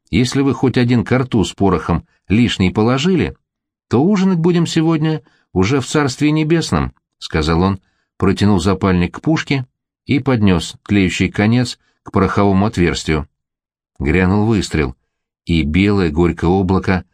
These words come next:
окутало их участок стены. «Ну что там?» —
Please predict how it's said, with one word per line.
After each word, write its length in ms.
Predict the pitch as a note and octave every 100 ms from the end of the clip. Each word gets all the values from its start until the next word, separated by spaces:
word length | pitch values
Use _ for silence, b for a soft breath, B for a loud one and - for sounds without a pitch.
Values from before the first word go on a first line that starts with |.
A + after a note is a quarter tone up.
| _ _
окутало 540 | E2+ F2 A2 F#2+ G2 F#2
их 180 | F2 G2+
участок 480 | - F#2 - F2
стены. 400 | - G2+ F#2 C2+ - _ _ _ _ _ -
«Ну 280 | D2 D2+ G2+
что 280 | - A2
там?» — 260 | F#2+ G#2 G#2+